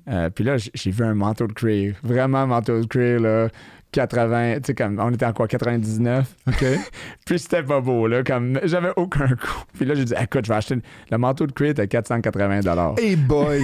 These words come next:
Speaker 1: <laughs> Ma carte est limite de cinq cents piastres. Ben, écoute, j'ai, <laughs> je me suis acheté le manteau de cuir. Puis là, je me dis, « Écoute, c'était facile, my God, regarde-moi, je suis un adulte. » Puis là, le bill est rentré le mois d'après. Puis là, j'ai réalisé, « Oh non.
Speaker 2: Faut le payer ? »
Speaker 1: Faut le payer, ce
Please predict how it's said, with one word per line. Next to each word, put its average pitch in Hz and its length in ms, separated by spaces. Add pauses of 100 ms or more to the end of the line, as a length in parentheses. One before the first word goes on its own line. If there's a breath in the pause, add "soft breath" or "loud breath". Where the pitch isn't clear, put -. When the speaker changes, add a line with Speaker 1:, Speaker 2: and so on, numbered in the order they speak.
(100)
Speaker 1:
<laughs> 113 140
Ma 165 160
carte 165 280
est 139 40
limite 143 280
de 131 100
cinq 123 240
cents 101 180
piastres. 101 320 (540 loud breath)
Ben, 131 200
écoute, 139 280
j'ai, 135 240
<laughs> - 500
je 190 140
me 135 140
suis 143 260
acheté 151 400
le 135 240
manteau 135 280
de 139 60
cuir. 135 320 (640 loud breath)
Puis 123 140
là, 113 100
je 98 80
me 92 80
dis, « 98 120
Écoute, 113 260
c'était 78 200
facile, - 460
my 113 180
God, 151 300
regarde-moi, 113 540
je - 60
suis 120 80
un 110 80
adulte. » 127 380 (600 loud breath)
Puis 123 100
là, 120 60
le 120 80
bill 123 200
est 117 140
rentré 110 240
le 123 60
mois 117 140
d'après. 107 460 (460 loud breath)
Puis 127 80
là, 127 80
j'ai 127 160
réalisé, « 120 560
Oh 123 140
non. 127 240 (440 loud breath)
Speaker 2:
Faut 147 140
le 135 60
payer ? » 160 320
Speaker 1:
Faut - 100
le 139 60
payer, 151 460
ce 180 40